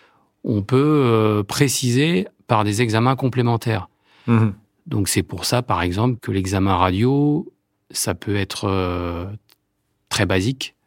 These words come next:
Speaker 2: Mhm.
Speaker 1: avec, euh, quatre, six ou huit radios, voire, euh, très complet, avec un, des protocoles, comme certaines agences de vente qui imposent un protocole minimum de trente-deux radios.
Speaker 2: Oui, comme Arcana, par exemple.
Speaker 1: Voilà.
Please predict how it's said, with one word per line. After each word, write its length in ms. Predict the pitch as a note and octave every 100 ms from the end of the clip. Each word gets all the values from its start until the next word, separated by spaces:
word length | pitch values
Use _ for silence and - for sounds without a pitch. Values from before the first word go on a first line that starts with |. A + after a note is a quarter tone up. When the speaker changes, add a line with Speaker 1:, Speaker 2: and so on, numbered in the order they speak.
| _
Speaker 2:
Mhm. 100 | A#2
Speaker 1:
avec, 380 | G2+ F#2+ F#2 -
euh, 560 | G2 F2+ F2 F2 E2+ F2
quatre, 200 | - G#2
six 280 | - G#2+ -
ou 40 | G2
huit 120 | G2
radios, 440 | F#2 F2 G2+ C3+ C3+ - - _ _
voire, 480 | - G#2 A2+ A2+ F2+
euh, 200 | F2 F#2
très 200 | - G#2
complet, 440 | - - A2 B2 C3
avec 300 | - F#2 F#2+
un, 80 | F#2+
des 160 | F2+ F#2+
protocoles, 580 | - F2+ F2+ - A#2+ A2+
comme 160 | F2
certaines 400 | - F2+ G2 F2
agences 300 | F#2 F#2+ F#2
de 100 | F#2
vente 480 | F2+ G#2+ A#2 - F#2
qui 260 | - G2 F#2
imposent 440 | F2 - A#2+ G#2+
un 60 | F2
protocole 760 | - F#2 F2 - A2 G2+ F2+
minimum 460 | F#2 G#2+ G2+ A2+ A2
de 80 | G2+
trente-deux 360 | - G#2+ G#2
radios. 360 | G2 G2 G2 G#2+ _ _ _ -
Speaker 2:
Oui, 120 | A#2+
comme 160 | G#2 G2+
Arcana, 400 | F#2 - A2+ G2+
par 160 | F2 F#2
exemple. 320 | F#2 F2 - A2+
Speaker 1:
Voilà. 240 | F#2+